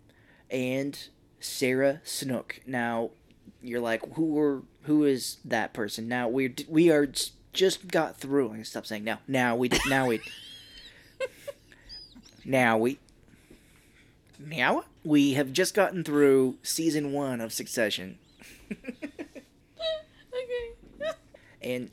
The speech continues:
Speaker 1: Sarah Snook, I hope I'm saying the last name right, is Shiv on the show.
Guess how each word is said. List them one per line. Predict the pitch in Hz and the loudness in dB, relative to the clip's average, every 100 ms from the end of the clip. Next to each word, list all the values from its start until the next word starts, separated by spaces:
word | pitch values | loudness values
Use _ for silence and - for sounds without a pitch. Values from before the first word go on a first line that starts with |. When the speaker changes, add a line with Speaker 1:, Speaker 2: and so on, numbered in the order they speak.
| - | -12
Speaker 1:
Sarah | - 165 156 170 170 | -6 0 2 2 2
Snook, | - - 156 127 120 - | -2 -6 -4 -2 -4 -6
I | |
hope | 123 135 | -4 -2
I'm | 127 | -2
saying | 107 123 120 | -2 -4 -4
the | 110 | -6
last | 107 107 - | -6 -8 -8
name | 113 107 | -8 -6
right, | 104 104 - | -6 -6 -2
is | 123 120 - - - | 0 0 -2 -10 -6
Shiv | - 196 156 98 - - | 0 4 4 2 -6 -10
on | 113 | -10
the | 107 | -8
show. | - 107 87 | -6 -4 -6